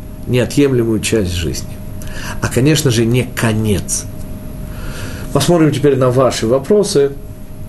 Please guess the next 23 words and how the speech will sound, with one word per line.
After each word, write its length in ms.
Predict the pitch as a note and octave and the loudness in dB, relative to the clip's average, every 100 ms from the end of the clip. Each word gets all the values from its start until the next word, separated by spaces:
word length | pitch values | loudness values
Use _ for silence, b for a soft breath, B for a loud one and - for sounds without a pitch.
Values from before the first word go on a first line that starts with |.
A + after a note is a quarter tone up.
| - | -8
и 240 | - F#2 - - | -2 -2 -2 -2
в 40 | |
оставшиеся 560 | G#2+ C#3 A2+ - G#2 G2 | 0 0 0 0 0 0
пять 300 | G#2+ A#2 A2 | 2 0 0
минут 260 | G#2+ G#2 G2 - - | 0 0 -2 -10 -6
попробуем 480 | G2 A2 G#2+ G#2+ F#2 B B B B | -2 0 2 2 0 B B B B
что-нибудь 480 | - - A2+ A2 G#2+ | -4 0 0 2 2
ответить. 640 | C3 F3 F#3+ F3+ C#3+ - - - | 2 4 4 4 2 0 -8 0
Э, 420 | A#2+ A#2+ A#2 A#2 B2 - - - - | 2 4 4 2 -2 -10 -12 -10 -2
я 260 | B2 B2+ | 2 2
попробую 460 | G#2 G#2+ A2 G#2+ G#2 | 2 0 0 0 0
прочитать 500 | G2 G2 - A#2 G2+ | -2 -6 0 0 2
вопрос 400 | G#2+ G2 A2 - | 0 2 0 2
Рувена 560 | A2 G#2 G#2 G#2+ F#2 D#2 | 2 2 2 2 0 -2
из 160 | - G2 | -4 0
Москвы. 540 | B2+ D3 F#3+ G#3 G#3+ G#3+ - - - - - - - - - - - - B B B B B B - | 0 2 2 4 4 -2 -10 -10 -10 -10 -8 -10 -8 -8 -8 -8 -8 -8 B B B B B B -2
Спасибо 360 | - - A#2 A#2 | 0 2 4 4
ему, 160 | G#2+ | 4
во-первых, 440 | A2+ G#2+ A2 G#2 G#2 | 2 2 4 4 4
за 140 | A#2 | 0
помощь, 320 | A2+ G3 G3+ - | 2 4 2 2
конечно 460 | C#3+ A#2 G#2 F#2+ | 0 0 -4 -4
же. 120 | F2 | -6